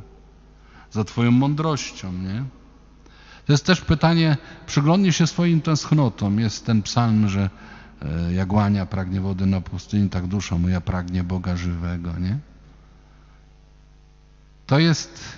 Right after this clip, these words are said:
Hmm, wydaje mi się,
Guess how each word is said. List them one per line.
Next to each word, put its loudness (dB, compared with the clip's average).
Hmm, 4
wydaje 6
mi 8
się, 2